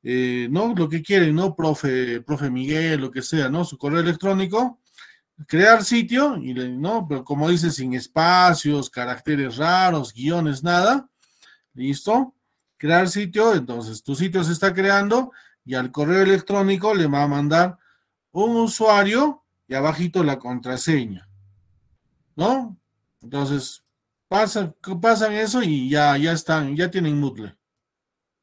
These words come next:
Con sus limitaciones y full, y full propaganda. <laughs> ¿No? Full propaganda, ese es su modelo de negocio, ¿no? Ya la gente que, que ingrese, los estudiantes,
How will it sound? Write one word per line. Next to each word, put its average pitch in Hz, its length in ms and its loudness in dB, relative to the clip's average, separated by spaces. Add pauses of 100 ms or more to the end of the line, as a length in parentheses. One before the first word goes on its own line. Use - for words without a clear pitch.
(440)
Con 151 200 -2
sus 160 180 0
limitaciones 196 920 2 (280)
y 165 160 2
full, 269 440 4 (360)
y 160 120 -2
full 220 260 2
propaganda. 175 720 2 (320)
<laughs> 113 360 -14 (460)
¿No? 180 200 0
Full 214 220 -2
propaganda, 160 500 2
ese 170 120 0
es 160 80 -2
su 143 100 -6
modelo 156 340 0
de 143 80 0
negocio, 143 500 -2
¿no? 151 120 -2
Ya 156 180 2
la 143 140 -2
gente 156 360 0
que, 117 300 -6
que 135 80 -10
ingrese, 160 600 0
los 120 180 -10
estudiantes, 147 840 -2